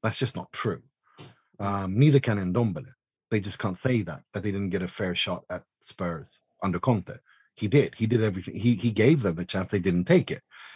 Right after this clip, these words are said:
And he decided that he wanted to move on, which I think is well within his discretion to do as a, as a coach and a manager. So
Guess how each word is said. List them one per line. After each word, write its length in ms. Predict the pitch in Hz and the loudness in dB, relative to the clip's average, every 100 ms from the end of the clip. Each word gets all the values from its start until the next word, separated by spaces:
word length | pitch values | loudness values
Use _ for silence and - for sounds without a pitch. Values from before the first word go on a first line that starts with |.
| - | -2
And 100 | 104 | 0
he 100 | 107 | 2
decided 440 | 95 - 95 104 | 0 2 2 4
that 60 | 104 | 4
he 60 | 104 | 4
wanted 240 | 92 95 | 4 2
to 80 | 110 | 0
move 240 | 104 107 | 0 4
on, 160 | 175 131 | 4 4
which 140 | 101 | 0
I 40 | 104 | -4
think 220 | 110 98 | -4 -8
is 140 | 95 - | -10 -8
well 240 | 87 101 104 | 0 2 2
within 260 | 101 92 | 0 0
his 320 | 90 90 - _ _ _ - | 0 -2 -8 _ _ _ -6
discretion 520 | 104 - 85 - 92 | -4 -2 -4 -2 -2
to 100 | 127 | 4
do 220 | 170 147 - - - | 6 4 -2 -20 -16
as 100 | 95 | -8
a, 80 | 101 - | -6 -4
as 120 | 92 | -6
a 60 | 90 | 0
coach 300 | 160 143 - | 2 2 0
and 80 | |
a 40 | 87 | 0
manager. 380 | 143 101 71 - _ - - - - - _ _ | 2 2 -2 -16 _ -20 -20 -20 -20 -20 _ _
So 460 | - 143 135 139 | 4 6 6 4